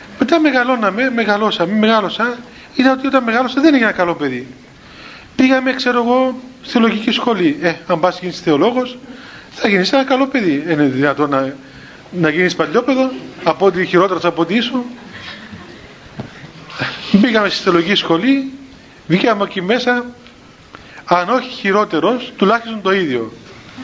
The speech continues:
Τουλάχιστον το ίδιο. Πάλι δεν γίναμε καλά παιδιά. Στο μοναχισμό, όταν πήγαμε, δεν μας είπα θα γίνουμε κακά παιδιά, καλά παιδιά, αλλά μας είπε ότι, «Κοίταξε,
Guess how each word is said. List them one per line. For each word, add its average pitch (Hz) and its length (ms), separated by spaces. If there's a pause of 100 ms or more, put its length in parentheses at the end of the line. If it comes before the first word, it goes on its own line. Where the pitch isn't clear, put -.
(340)
Τουλάχιστον 180 540
το 160 80
ίδιο. 131 260 (360)
Πάλι 294 200
δεν 226 160
γίναμε 165 280
καλά 139 240
παιδιά. 127 300 (1600)
Στο - 340
μοναχισμό, 202 760
όταν 190 440
πήγαμε, 185 600 (1000)
δεν 285 100
μας 277 160
είπα 220 160
θα 180 120
γίνουμε 165 260
κακά 143 280
παιδιά, 127 440 (640)
καλά 147 280
παιδιά, 135 340
αλλά 185 180
μας 196 200
είπε - 120
ότι, 214 120
«Κοίταξε, 147 580